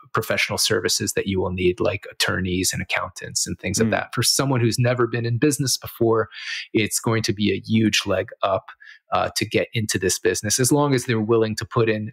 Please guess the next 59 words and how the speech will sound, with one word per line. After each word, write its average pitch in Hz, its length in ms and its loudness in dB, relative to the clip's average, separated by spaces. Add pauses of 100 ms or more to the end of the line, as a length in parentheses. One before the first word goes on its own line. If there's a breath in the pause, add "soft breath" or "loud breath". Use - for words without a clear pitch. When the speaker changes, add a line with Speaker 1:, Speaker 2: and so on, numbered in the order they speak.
(120)
Speaker 1:
the 117 80 -2
quite - 320 -2
significant 120 680 -2
amounts 113 320 -2
of 101 160 0
work 117 300 0
that 90 120 2
will 117 160 2
be 107 140 -2
required 107 640 0 (120)
in 110 120 -2
order 104 120 2
Speaker 2:
Right. 98 100 -4
Speaker 1:
to - 80 -6
make 101 240 -2
it 98 80 -4
a 92 40 0
successful - 680 -2
thing. 101 200 0 (520 loud breath)
Uh, 104 320 0
I 117 80 0
think 107 220 -6
it's - 140 0
going 101 180 -4
to - 80 -12
be 101 160 0
a 95 60 -2
very 104 240 -2
big 95 180 -2
opportunity - 580 -4
for - 160 -4
a 98 80 0
lot 95 220 -2
of 95 120 -8
people. 113 380 0 (460 loud breath)
Um, 110 240 0
so 135 140 2
we 147 180 4
are 151 60 2
currently 131 520 -2
building 110 300 0
this. 120 180 2
It's - 160 0
not 117 240 0
ready 110 220 2
yet. 92 260 0 (920)
Um, 110 540 -2
you 113 140 0
can - 120 0
go 107 140 2
to 110 80 0
war 107 220 2
dogs 110 240 0
academy 110 420 -2
dot 113 220 -2
com 107 320 -2
and 101 180 -6
put - 180 0
your 117 80 0